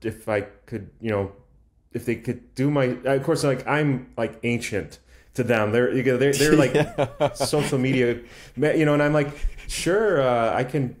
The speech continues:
Speaker 1: you wanna give me s-, what you want? 'Cause I, I'll send you, like, this probably ten-page in-, you," yeah, so they gave me some questions and answered, and they just, this beautiful post that was been out there and shared,
Speaker 2: Yeah.
Speaker 1: and, you know, so I,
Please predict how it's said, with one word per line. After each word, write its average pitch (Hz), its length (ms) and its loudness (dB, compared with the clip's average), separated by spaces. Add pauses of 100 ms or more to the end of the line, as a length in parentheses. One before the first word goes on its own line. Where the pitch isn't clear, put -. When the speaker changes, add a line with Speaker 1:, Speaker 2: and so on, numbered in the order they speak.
Speaker 1:
you 135 140 2
wanna 147 180 2
give 160 140 0
me 156 60 2
s-, 139 140 -2
what 147 200 2
you 143 100 2
want? 127 340 2
'Cause 123 100 0
I, 131 100 4
I'll 135 240 2
send 156 180 0
you, 131 80 2
like, 120 140 2
this - 300 -4 (500)
probably 139 280 0
ten-page 143 640 -2
in-, 123 340 -2
you," 135 360 0
yeah, 127 120 0
so 139 160 -2
they 139 120 2
gave 156 180 4
me 147 100 4
some 135 180 -2
questions 170 600 -2
and 110 120 0
answered, 156 380 -2
and 127 80 0
they 127 100 2
just, 139 240 -4 (380)
this 143 140 -2
beautiful 143 640 -2
post 147 440 -2
that 107 360 -2
was 107 200 -2
been 110 320 -4
out 123 220 0
there 117 300 0
and 101 120 -4
shared, 110 540 0
Speaker 2:
Yeah. 98 80 0
Speaker 1:
and, 101 80 -4
you 104 80 -2
know, 104 260 0
so 120 300 0
I, 120 160 -2